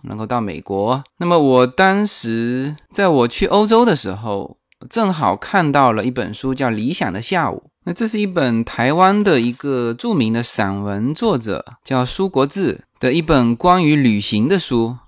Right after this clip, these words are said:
啊，他是自己说是关于这个旅行，关于换蛋。哎，我觉得很符合我的风格，那我就看了。那实际上看下来是既看不懂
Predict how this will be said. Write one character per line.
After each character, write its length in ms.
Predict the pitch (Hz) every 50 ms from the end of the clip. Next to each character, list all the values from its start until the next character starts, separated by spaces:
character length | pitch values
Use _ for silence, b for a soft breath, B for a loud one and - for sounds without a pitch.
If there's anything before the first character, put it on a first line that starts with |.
| _ _
啊， 120 | - 92 90
他 160 | - 120 131
是 360 | 131 139 127 120 113 92 - - _ _
自 140 | - - 208
己 160 | 185 160 139
说 320 | - - 165 170 175 175
是 260 | 165 170 165 143 131
关 320 | 120 - - 165 170 170 180
于 160 | 156 120 120
这 160 | 117 127 131
个 260 | 113 113 110 107 104 98
旅 500 | 101 98 101 92 110 110 113 110 107 104
行， 340 | 101 - 113 110 110 123 131
关 240 | - 113 165 156
于 60 | 127 120
换 320 | 120 - 185 151 117 104
蛋。 260 | 113 110 90 73 - - -
哎， 160 | - - 196 220
我 100 | 151 110
觉 140 | 104 110 110
得 200 | 110 123 117 - - _ _ - - -
很 240 | - - 117 104
符 220 | 104 - - 101 92
合 220 | - - 107 117
我 200 | 139 139 107 87
的 120 | 95 101 104
风 280 | - - 165 180 190
格， 240 | 165 - 71 - - - _ _
那 80 | - 107
我 100 | 101 104
就 160 | 104 113 110
看 240 | 104 - 165 156 131
了。 120 | 107 - - - _ _
那 80 | -
实 140 | 127 - 143
际 140 | 151 185 185
上 160 | 170 180 160 151
看 200 | - 175 156 143
下 140 | 131 131
来 360 | 113 101 95 95 95 95 98 107
是 200 | 110 113 117 113 120 _ _
既 380 | - 208 202 190 170 151 131
看 360 | 113 - - - 180 165 147 135
不 100 | 135 151
懂 360 | 147 - 131 110 87 73